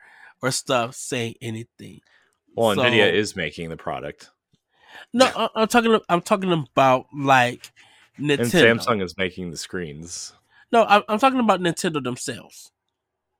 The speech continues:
Speaker 1: Just like, if we haven't said anything, people tend more to believe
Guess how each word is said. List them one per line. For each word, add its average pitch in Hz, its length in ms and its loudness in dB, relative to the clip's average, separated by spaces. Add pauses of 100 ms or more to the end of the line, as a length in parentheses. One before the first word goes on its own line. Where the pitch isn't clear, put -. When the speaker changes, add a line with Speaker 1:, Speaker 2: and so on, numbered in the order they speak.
(520)
Speaker 1:
Just 202 300 -2
like, 156 400 6
if 160 240 -2
we 208 300 -2
haven't 180 340 2
said 135 400 0
anything, 120 720 -10 (1300)
people 208 280 -2
tend 190 480 2
more 165 340 0
to - 200 -6
believe 151 640 -4